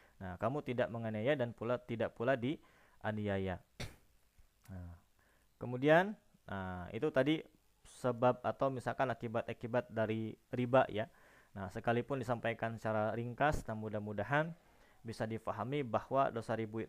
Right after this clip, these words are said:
dosa riba itu sangat besar sekali. Jadi bukan dosa yang main-main. Nah, dan tidak ada juga dosa yang main-main gitu, ya. Nah, maksud bukan main-main ini ada akibatnya baik dunia ataupun di akhirat. Nah, kemudian,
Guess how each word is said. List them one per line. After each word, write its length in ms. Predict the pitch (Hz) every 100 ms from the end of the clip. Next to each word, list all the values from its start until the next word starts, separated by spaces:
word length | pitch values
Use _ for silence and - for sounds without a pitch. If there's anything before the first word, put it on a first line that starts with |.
| -
dosa 560 | 113 120 127 131 127
riba 240 | 120 113 113
itu 240 | 113 - 143
sangat 340 | 113 113 131 - - -
besar 320 | 123 - 117
sekali. 400 | 107 107 113 123
Jadi 160 | 107 117
bukan 380 | 113 110 110 110
dosa 320 | 110 - 110
yang 240 | 113 107
main-main. 580 | 107 107 107 104 120 180 254 - - - _
Nah, 160 | - 98
dan 160 | 104 113
tidak 320 | 117 110 110
ada 40 | 113
juga 320 | 120 147 120
dosa 240 | 113 113
yang 180 | 110 110
main-main 520 | 110 107 107 117 135 117
gitu, 160 | 101
ya. 160 | 120 139 - - - - -
Nah, 100 | 98
maksud 240 | 101 131
bukan 240 | 120 113 113
main-main 520 | 113 113 110 113 110
ini 320 | - 120 151 170 - _ - _ _ _
ada 280 | 110 127 147
akibatnya 560 | 131 135 117 117 135 117
baik 240 | 107 110
dunia 400 | 117 107 110 123
ataupun 360 | 104 101 117 113
di 160 | 151 - _
akhirat. 480 | 104 - 101 98 90 - - - - - - _
Nah, 200 | 98 92 90
kemudian, 560 | 123 131 143 170 202